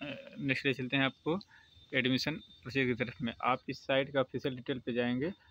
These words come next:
official details में आप नीचे क्लिक करेंगे तो एडमिशन प्रोसीजर आएगा, जिसमें advanced diploma in mechatronics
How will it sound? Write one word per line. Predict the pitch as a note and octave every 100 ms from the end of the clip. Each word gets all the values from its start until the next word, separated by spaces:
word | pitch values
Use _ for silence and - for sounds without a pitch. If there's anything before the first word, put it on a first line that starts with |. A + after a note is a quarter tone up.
| _ -
official | A#2 B2+ D#3 D3
details | C3+ D3 C#3 -
में | C#3 D#3+ - _ _ -
आप | B2+ B2
नीचे | C3 B2 C3+
क्लिक | - C#3 C#3
करेंगे | C3 B2+ C3 D#3+
तो | - - - C3
एडमिशन | B2 D3+
प्रोसीजर | C#3 B2+ - C3+
आएगा, | C3 C3 D3
जिसमें | C3+ - D3+ -
advanced | B2 B2 C3+ B2+ B2+
diploma | A#2+ C3 C3+ C#3
in |
mechatronics | B2+ A#2 - B2 D3 G#3